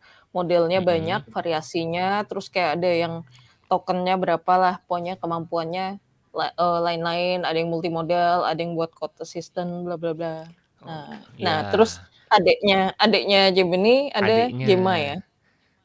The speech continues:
Speaker 2: Gemma, itu yang op-, versi open, open
Speaker 1: Hmm.
Speaker 2: access-nya, bukan open source ya, open
Speaker 1: Heeh,
Speaker 2: access-nya. Jadi
Speaker 1: nah,
Speaker 2: kita
Speaker 1: ini
Speaker 2: bisa
Speaker 1: lucu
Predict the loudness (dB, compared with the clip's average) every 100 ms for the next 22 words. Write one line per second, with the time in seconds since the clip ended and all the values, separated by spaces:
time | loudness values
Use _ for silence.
0 | _ -16 -8 -6 -4 -4 -4 -6 -10 -8
1 | -6 -6 -8 -12 -10 -6 -6 -4 -6 -6
2 | -10 -10 -12 -12 _ _ -8 -6 -4 -4
3 | -4 -2 -4 -4 -6 -6 -6 -10 -10 -10
4 | 2 2 2 -8 -6 0 4 6 6 6
5 | 4 6 6 8 8 8 8 6